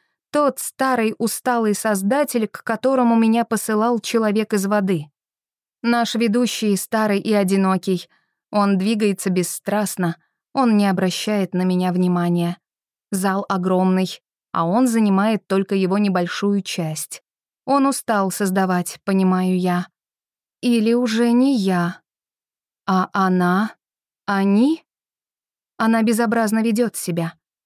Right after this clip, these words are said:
Кричит, говорит, что не он тут хозяин, что и им, тем, кто рос на его глазах, есть тут место. «Мы умеем создавать», — говорят мои тени. Мои тени поднимаются.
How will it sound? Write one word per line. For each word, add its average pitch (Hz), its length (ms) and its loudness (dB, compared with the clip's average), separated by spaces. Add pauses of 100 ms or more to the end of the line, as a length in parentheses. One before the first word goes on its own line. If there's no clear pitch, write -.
(100)
Кричит, 254 500 -2
говорит, 226 380 0
что 226 280 -4
не 233 180 4
он 262 240 2
тут 262 180 -2
хозяин, 196 640 -2 (460)
что - 280 -2
и 226 140 -4
им, 233 520 0
тем, 202 320 -2
кто 196 320 -2
рос 220 300 0
на 196 160 0
его 202 200 0
глазах, 185 600 -2 (380)
есть 214 600 -2
тут 233 280 -2
место. 196 560 -2 (580)
«Мы 254 380 2
умеем 269 500 4
создавать», — 208 800 0
говорят 170 440 -2
мои 170 280 -2
тени. 170 500 -2 (480)
Мои 175 320 0
тени 175 300 -2
поднимаются. 180 840 -2